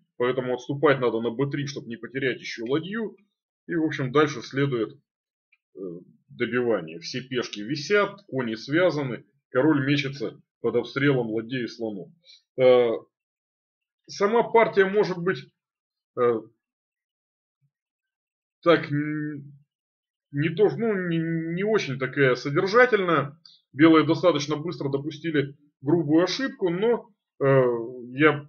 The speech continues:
включил на всякий случай еще парочку, чтобы вы посмотрели. И, э, объяснил, э, какой план помогает черным получить удобную игру в случае расстановки, выбранной моим противником в этой партии. Итак,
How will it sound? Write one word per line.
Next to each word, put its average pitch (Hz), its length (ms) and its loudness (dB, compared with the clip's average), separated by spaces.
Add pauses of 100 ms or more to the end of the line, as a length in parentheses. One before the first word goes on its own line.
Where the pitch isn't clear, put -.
(140)
включил 147 400 -4
на 135 100 -2
всякий 139 260 -2
случай 143 340 -6
еще 170 340 -4
парочку, 180 440 0
чтобы 139 280 -8
вы 143 60 -8
посмотрели. 147 680 -4 (360)
И, 185 360 -2
э, - 0 - (1300)
объяснил, 147 760 -2 (320)
э, 113 160 -4
какой 143 500 2
план 185 320 0
помогает 131 520 2
черным 156 400 -4
получить 120 400 -8
удобную 107 500 -6
игру 143 180 -6
в 139 60 -12
случае 127 360 -6
расстановки, 123 640 -8 (300)
выбранной 117 460 -2
моим 113 360 -10 (880)
противником 113 580 -8
в 101 60 -6
этой 98 200 -6
партии. - 420 -18 (600)
Итак, 214 500 2